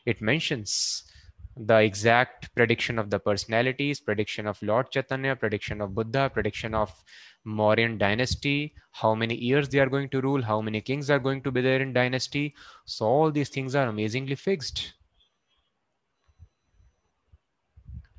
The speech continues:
So thus, it is very, very important to understand, discover what is fixed in our life and what is not fixed. So although people are very, very eager to understand what is their future, but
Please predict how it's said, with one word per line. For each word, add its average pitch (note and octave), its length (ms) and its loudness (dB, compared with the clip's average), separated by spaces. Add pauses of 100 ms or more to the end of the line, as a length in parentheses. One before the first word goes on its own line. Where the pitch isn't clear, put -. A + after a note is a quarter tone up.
So - 140 0
thus, D#3+ 220 4
it C3+ 120 -2
is A#2 140 0
very, B2+ 300 2
very D#3+ 240 2
important B2 500 0
to G#2+ 140 -2
understand, B2+ 640 0
discover B2 500 0
what A2 220 -2
is A#2+ 120 -4
fixed D#3+ 360 0
in A#2+ 140 -4
our A2 120 2
life A2 300 0
and G#2+ 120 -6
what G2+ 200 -6
is G2+ 100 -8
not G2+ 260 -8
fixed. - 400 -14 (420)
So - 140 4
although G#3 240 10
people G3+ 440 6
are G3 160 12
very, D3 280 4
very G3 200 6
eager E3 360 6
to F#3+ 180 4
understand C#3 640 2
what A2+ 200 4
is D#3+ 80 0
their C3+ 160 4
future, B2 440 -2 (1600)
but F#3 360 6